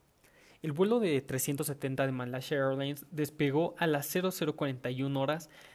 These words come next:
del ocho de marzo del año dos mil catorce, hace seis años, y estaba programado para que aterrizara en, en Pekín a las seis treinta del mismo día. El vuelo se comunicó por última vez con los controladores aéreos a las, a la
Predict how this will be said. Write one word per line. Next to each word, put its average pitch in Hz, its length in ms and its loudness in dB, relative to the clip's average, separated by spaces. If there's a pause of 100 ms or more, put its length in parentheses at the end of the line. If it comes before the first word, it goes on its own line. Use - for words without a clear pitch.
(100)
del 143 200 6
ocho 156 220 0
de 151 80 2
marzo 139 460 -2
del 147 200 0
año 139 320 -2
dos 143 260 -2
mil 139 220 2
catorce, - 520 -6 (180)
hace 165 440 2
seis - 500 0
años, 185 420 -2 (400)
y 196 140 2
estaba 151 300 6
programado 131 580 0
para 127 200 2
que - 120 -8
aterrizara 139 560 -2
en, 139 280 -2
en 135 180 -4
Pekín 147 420 -2
a 156 80 -2
las 127 160 0
seis 147 240 0
treinta 156 380 0
del 135 200 0
mismo 127 360 0
día. 117 260 -6 (680)
El 170 120 0
vuelo 202 180 6
se 214 140 2
comunicó 131 480 2
por 147 100 8
última 143 320 4
vez 127 160 0
con 147 140 -2
los 127 100 -4
controladores 131 680 0
aéreos 139 360 2
a 151 120 0
las, 131 340 -2
a - 120 -2
la 139 440 -2